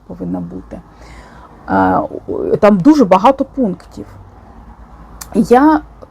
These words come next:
на це написала, я не знаю навіть, що мені відповіли, але я написала, що, ну, ви що, на першому побаченні просто знайомство, чи ви сподобались один одному, чи ні. Ніхто не хоче, побачивши, ну, нормальна людина, вашу фотографію,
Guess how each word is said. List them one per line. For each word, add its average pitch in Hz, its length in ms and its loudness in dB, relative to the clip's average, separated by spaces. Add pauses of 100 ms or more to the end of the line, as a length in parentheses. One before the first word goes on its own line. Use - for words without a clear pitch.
на 214 180 -2
це 269 260 4
написала, 214 760 0
я 190 160 -6
не 196 60 -6
знаю 190 220 -2
навіть, 185 220 -8
що - 140 -12
мені 185 200 -6
відповіли, 226 680 -4
але 202 220 2
я 226 60 2
написала, 185 720 -2
що, - 240 -12
ну, 180 260 -8
ви 196 60 -12
що, - 160 -10
на 180 140 -6
першому 233 380 0
побаченні 233 600 -2
просто 254 360 -6
знайомство, 240 600 -2
чи - 160 -12
ви 220 100 2
сподобались 285 840 -2
один 196 240 -6
одному, 185 340 -6
чи - 200 -4
ні. 254 300 2 (840)
Ніхто 277 340 4
не 285 120 8
хоче, 285 560 -2 (220)
побачивши, 202 680 0
ну, 185 120 -8
нормальна 185 480 -4
людина, 202 400 0
вашу 196 280 -6
фотографію, 277 840 0